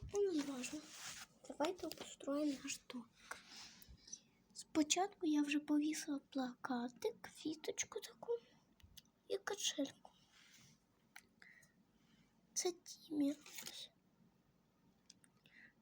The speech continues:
У нього ще немає. Це дівчинка Тімі. І щас ми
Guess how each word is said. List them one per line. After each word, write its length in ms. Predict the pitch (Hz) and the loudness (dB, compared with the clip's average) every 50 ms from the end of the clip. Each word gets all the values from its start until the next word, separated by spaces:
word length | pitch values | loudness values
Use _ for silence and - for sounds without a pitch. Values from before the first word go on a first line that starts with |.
| _ - - | _ 0 4
У 60 | 302 | 4
нього 200 | 302 330 370 415 | 4 4 4 0
ще 180 | - - - 370 | -2 -2 -2 0
немає. 720 | 359 381 392 370 311 285 277 285 294 302 311 311 330 349 359 - - - - - - - - - - - - - - - - - - - | 0 0 2 6 6 8 8 8 6 6 4 2 2 0 -4 -6 -14 -14 -14 -12 -12 -10 -12 -10 -8 -6 -6 -6 -6 -6 -8 -6 -6 -6
Це 140 | - - 359 | 0 0 0
дівчинка 520 | 330 339 330 330 330 330 330 - - - - - - | 2 4 2 2 2 0 -4 -6 -10 -10 -14 -14 -16
Тімі. 400 | - - 349 349 359 370 370 370 - _ _ - - - - - - - - - - - - - - - - - - - - - | -6 -2 -2 -2 -2 -4 -8 -10 -12 _ _ -20 -20 -20 -18 -18 -20 -20 -20 -20 -20 -20 -20 -20 -18 -16 -16 -16 -16 -14 -4 0
І 300 | 302 311 311 302 294 285 | 2 6 6 8 8 8
щас 1200 | 294 - - - - - - - - - - - - - 311 294 269 277 294 - - - - - | 8 8 10 12 12 12 12 12 12 12 12 10 10 8 6 6 4 2 0 0 -2 -2 -2 0
ми 460 | 311 285 285 277 277 277 269 262 262 | 2 2 4 4 4 4 2 2 0